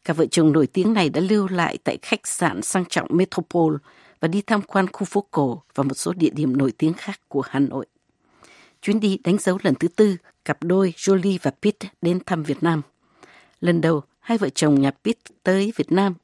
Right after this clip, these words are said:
là năm hai nghìn lẻ sáu. Năm hai nghìn lẻ bảy, họ trở lại để nhận nuôi con trai Pax. Sau đó,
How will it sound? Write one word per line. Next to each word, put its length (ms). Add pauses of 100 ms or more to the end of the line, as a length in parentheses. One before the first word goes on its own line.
là 220
năm 280
hai 140
nghìn 200
lẻ 100
sáu. 420 (760)
Năm 180
hai 120
nghìn 160
lẻ 100
bảy, 380
họ 280
trở 220
lại 280
để 160
nhận 240 (200)
nuôi 320
con 140
trai 280 (100)
Pax. 380 (640)
Sau 160
đó, 200